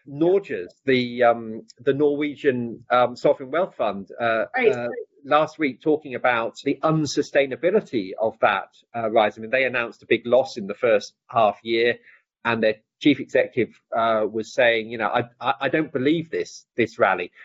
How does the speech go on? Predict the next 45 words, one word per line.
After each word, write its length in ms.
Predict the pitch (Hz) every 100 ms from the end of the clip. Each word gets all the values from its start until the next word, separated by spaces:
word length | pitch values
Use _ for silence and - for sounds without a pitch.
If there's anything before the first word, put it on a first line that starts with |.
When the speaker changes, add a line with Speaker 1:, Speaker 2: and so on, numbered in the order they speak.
| _ -
Speaker 1:
And 140 | 143
that's 160 | 214 -
a 60 |
key 200 | - 202
question 440 | - 170 170 123 104
for 100 | 110
investors, 640 | 101 92 - 92 87 -
you 80 | 120
know, 160 | 107 107 -
because 480 | 107 _ 170 165 - _ _ _ _ _ _ - -
this 200 | 175 196
fifty 320 | - 233 220
percent 380 | - 151 165 139
recouping 640 | 170 180 175 175 165 110 104
of 100 | -
the 80 |
losses 640 | 123 143 - 101 90 - _ _ _ _ 147
is 160 | 123
right 440 | 127 175 208 226 196
at 80 | 151
the 60 | 143
top 360 | - 190 -
end 420 | 143 123 95 90 -
of 160 | 127 117
what 160 | 147 143
we 100 | 127
would 160 | 127
normally 460 | 147 160 143 123 117
see 380 | - 147 110 98
with 140 | 107
a 20 | -
bear 280 | 120 107
market 460 | 104 95 92 107 - _ _
rally. 400 | 107 101 85 - _ _ _ -
You 100 | 123
know, 120 | 123
if 300 | 180 196 -
markets 420 | 226 226 226 -
do 220 | - 214 226
continue 480 | 156 127 123 104 -
to 100 | 107
rise, 340 | 95 101 -
then 100 | 151
I 100 | 151
think 280 | 196 -